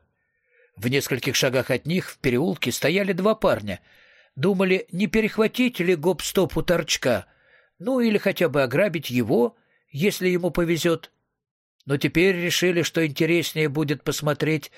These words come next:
что творится в соседнем квартале. Томми отошёл от места происшествия уже порядочно, когда услышал за спиной сбивчивый хромой шаг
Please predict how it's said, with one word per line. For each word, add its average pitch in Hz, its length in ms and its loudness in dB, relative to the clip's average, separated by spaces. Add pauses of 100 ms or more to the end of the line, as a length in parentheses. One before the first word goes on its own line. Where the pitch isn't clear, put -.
(240)
что - 240 -2
творится 135 480 0
в - 60 -4
соседнем 98 520 -2
квартале. 95 720 -4 (1080)
Томми 180 240 2
отошёл 131 460 0
от 117 100 -4
места 120 300 -4
происшествия 117 580 -2
уже 113 240 0
порядочно, 135 720 -2 (460)
когда 139 320 2
услышал 170 680 0
за 160 140 0
спиной 160 420 0
сбивчивый 156 680 -2
хромой 147 420 0
шаг 147 380 -2